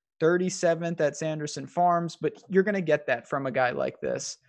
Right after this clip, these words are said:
You know, he had a good finish here, uh, a couple of years ago, gained six with the ball striking then. He can get crazy hot. He can score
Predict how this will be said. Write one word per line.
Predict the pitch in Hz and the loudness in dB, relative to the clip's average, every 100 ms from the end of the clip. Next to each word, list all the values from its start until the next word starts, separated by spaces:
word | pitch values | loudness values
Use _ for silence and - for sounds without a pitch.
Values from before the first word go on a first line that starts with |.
| _ _ _ 151 | _ _ _ -4
You | |
know, | 139 | -4
he | 135 147 | 0 4
had | 165 | 4
a | 165 | 4
good | 160 160 | -2 -2
finish | 156 156 151 | -4 -4 -4
here, | 156 151 151 143 - | -2 2 2 2 0
uh, | 151 139 131 123 - | 2 6 6 4 0
a | - | -2
couple | 151 139 | -2 -2
of | 135 | 0
years | 175 175 | 0 0
ago, | 170 170 165 160 160 - | 0 2 2 2 -2 -10
gained | 139 135 | -8 -8
six | - 147 139 | -6 -6 -6
with | |
the | 139 | -6
ball | 139 135 | -2 -2
striking | 139 123 135 139 | -2 -8 -8 -8
then. | 151 160 156 147 _ _ _ _ _ | -4 -4 -4 -10 _ _ _ _ _
He | - 196 | -4 -2
can | 190 | 0
get | 185 180 | 0 -2
crazy | - 170 165 156 | 0 0 2 2
hot. | 156 147 135 | 4 2 2
He | 147 | -4
can | 135 135 | -6 -10
score | - 147 143 139 131 | -8 -4 0 2 2